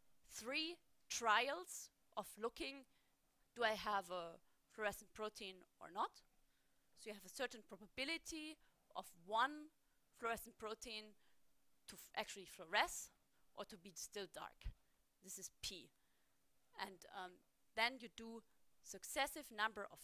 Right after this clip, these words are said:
trials, uh, K trials,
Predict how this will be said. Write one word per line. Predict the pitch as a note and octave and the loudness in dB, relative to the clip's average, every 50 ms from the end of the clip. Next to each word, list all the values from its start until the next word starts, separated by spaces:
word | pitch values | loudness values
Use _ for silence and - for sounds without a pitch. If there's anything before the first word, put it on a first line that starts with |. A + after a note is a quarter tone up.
| - - | -12 -10
trials, | - - G3+ F#3+ F3 F#3 G#3+ C4 D#4+ G4 A4 - - - - - - - - _ _ - - - - - - - _ _ _ _ _ _ _ _ - - _ _ _ _ _ - - - - - | -8 -4 2 4 4 4 4 4 2 0 -2 -6 -8 -10 -10 -12 -18 -20 -20 _ _ -20 -20 -20 -20 -20 -20 -20 _ _ _ _ _ _ _ _ -20 -20 _ _ _ _ _ -20 -20 -18 -10 -8
uh, | F#3 F#3 - - - | -6 -6 -6 -8 -6
K | - A#3 A3+ C4 D4 - | -2 0 0 0 -2 -2
trials, | - - G3 G#3+ A#3 C4 C#4+ E4+ F#4 - - - - | -4 -2 0 0 2 2 0 -2 -4 -8 -12 -12 -12